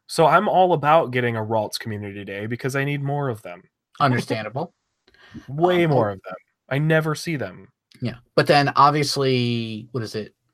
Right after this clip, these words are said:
Speaker 2: March's community day should be a Trico.
Speaker 1: Aw, that would be so nice. <laughs>
Speaker 2: Because they do, like, the, uh, starters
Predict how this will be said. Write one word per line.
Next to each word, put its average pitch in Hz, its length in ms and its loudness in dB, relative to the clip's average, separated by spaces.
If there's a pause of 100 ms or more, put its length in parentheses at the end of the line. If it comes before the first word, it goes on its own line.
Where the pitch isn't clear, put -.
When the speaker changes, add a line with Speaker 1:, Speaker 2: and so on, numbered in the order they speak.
(640)
Speaker 2:
March's 147 580 4
community 123 400 0
day 120 200 2
should 151 480 2
be 123 340 0
a 110 180 -2
Trico. - 520 -2 (1200)
Speaker 1:
Aw, 196 600 4
that 202 160 -6
would 202 120 -10
be 202 100 -16
so 208 240 -14
nice. 208 640 -14 (120)
<laughs> 262 120 2
Speaker 2:
Because 139 360 2
they 147 160 2
do, 151 200 4
like, 139 280 4
the, 135 240 2
uh, 123 80 4
starters 127 640 2